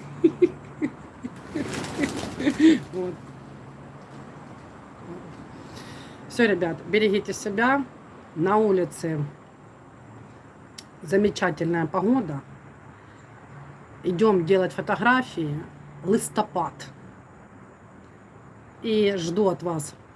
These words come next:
фотки. <laughs> Я не знаю, можно их показывать там в прямом эфире или нет.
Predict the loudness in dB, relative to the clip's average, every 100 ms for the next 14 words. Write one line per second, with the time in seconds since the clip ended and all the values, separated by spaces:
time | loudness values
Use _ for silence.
0 | -2 0 0 2 2 2 -2 -12 -8 -4
1 | -4 0 2 4 2 4 4 4 2 2
2 | 0 0 -2 -4 -2 -2 -2 0 -2 -4
3 | -4 0 4 4 4 2 2 2 2 2
4 | 0